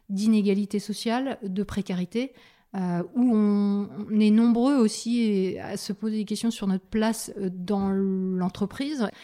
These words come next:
Et je regardais un peu les chiffres, même s'ils datent un peu, euh, parce que c'est pas encore un marché qui est très étudié, euh, d'un point de vue statistique, par exemple par l'insee ou par les sociologues.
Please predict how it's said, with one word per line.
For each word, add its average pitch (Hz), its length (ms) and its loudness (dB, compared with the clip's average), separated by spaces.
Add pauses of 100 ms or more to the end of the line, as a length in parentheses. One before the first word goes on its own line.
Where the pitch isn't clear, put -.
(260)
Et 208 280 0 (120)
je 190 180 -4
regardais 196 320 2
un 214 120 2
peu 226 120 0
les 214 140 4
chiffres, 240 400 -6
même 196 220 0
s'ils 208 200 -6
datent 196 200 -2
un 190 100 -2
peu, 269 240 -4 (480)
euh, 175 360 0
parce 175 220 -10
que 175 520 -4
c'est - 200 -12
pas 170 480 -6
encore 196 320 -2
un 175 100 2
marché 180 300 -2
qui 202 160 -10
est 175 80 -8
très 196 220 -2
étudié, 196 540 -2
euh, 165 280 -2 (300)
d'un 190 200 -4
point 196 120 0
de 190 60 4
vue 196 80 0
statistique, - 580 -6
par 180 100 -4
exemple 190 240 -2
par 180 120 -2
l'insee 190 460 0
ou 202 80 0
par 180 120 -4
les 175 100 -2
sociologues. 202 560 -2